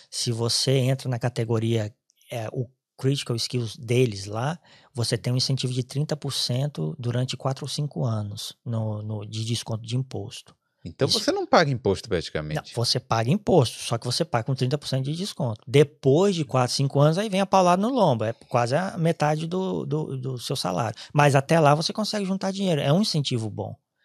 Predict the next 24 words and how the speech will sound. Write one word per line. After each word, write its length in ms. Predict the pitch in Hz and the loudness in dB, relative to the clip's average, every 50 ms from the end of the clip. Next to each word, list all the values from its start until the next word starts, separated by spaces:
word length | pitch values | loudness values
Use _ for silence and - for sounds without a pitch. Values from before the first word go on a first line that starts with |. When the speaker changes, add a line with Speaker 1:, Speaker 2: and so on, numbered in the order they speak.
| _ _ _ _ _ 95 | _ _ _ _ _ -10
Speaker 1:
né? 280 | 101 110 110 117 135 - _ _ _ - | -8 -8 -8 -8 -10 -12 _ _ _ 4
E 60 | 131 | 6
a 80 | 135 | 8
Holanda, 300 | 147 151 143 147 160 170 | 8 8 8 6 6 4
o 40 | 190 | 4
mercado 280 | 208 190 165 - 175 175 | 2 2 2 2 0 0
de 60 | 175 | 2
tecnologia 500 | - 160 - - 170 165 165 143 143 165 | 0 -2 -2 0 0 2 2 2 2 0
tá 100 | - - | -2 -4
crescendo 380 | - - 185 - - 196 196 190 | -6 -6 -4 -4 -4 -4 -4 -4
bastante, 380 | 220 247 - - 214 214 160 | -6 -6 -6 -6 -6 -4 -2
tem 120 | - 127 120 | -2 -2 -2
muita 240 | 120 139 196 - - - | -2 -2 -4 -6 -6 -6
gente 240 | 196 190 190 190 | -4 -4 -4 -4
de 100 | 185 185 | -6 -8
T 160 | 196 - - - | -8 -8 -8 -8
I 160 | 214 208 202 | -6 -6 -8
lá. 240 | 165 123 120 - - _ _ _ _ _ _ _ _ _ _ _ _ _ _ _ | -8 -8 -10 -12 -16 _ _ _ _ _ _ _ _ _ _ _ _ _ _ _
Speaker 2:
<laughs> 480 | - - - - - - - 107 110 - _ - | -2 -2 -2 -2 -4 -8 -10 -10 -10 -10 _ -12
É, 300 | 95 - 95 85 82 - - | -6 -2 0 0 0 -2 -4
mas 440 | 107 101 98 95 92 85 - - - - - - - - _ _ | -2 0 2 2 0 -2 -6 -10 -14 -18 -20 -20 -20 -20 _ _
não, 220 | - 90 98 107 117 | -8 -4 -2 -2 -2
não 220 | 113 113 117 123 | -2 -2 -2 -2
chega, 540 | 120 - - 131 127 117 120 120 107 - - | 0 2 4 4 6 6 6 6 6 4 -2